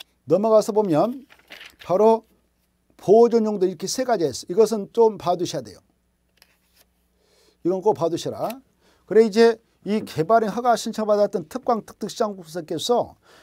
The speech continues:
개발행 허가를 내주냐 마느냐 그 여부는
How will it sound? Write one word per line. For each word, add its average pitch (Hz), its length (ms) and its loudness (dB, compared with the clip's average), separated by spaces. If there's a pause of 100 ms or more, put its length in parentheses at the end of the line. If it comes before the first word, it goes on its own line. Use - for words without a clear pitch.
(140)
개발행 233 540 2
허가를 226 600 2 (840)
내주냐 220 480 4
마느냐 190 500 2 (500)
그 220 140 2
여부는 214 320 6